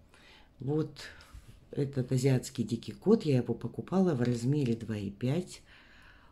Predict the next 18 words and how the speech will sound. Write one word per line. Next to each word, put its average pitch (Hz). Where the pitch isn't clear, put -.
Он 156
был 131
с -
небольшим 120
цветоносом, 175
на 185
который 180
не 160
было 151
надежды, 143
однако 117
он 98
вырастил 104
этот 170
цветонос. 165
В -
конце 156
зимы 147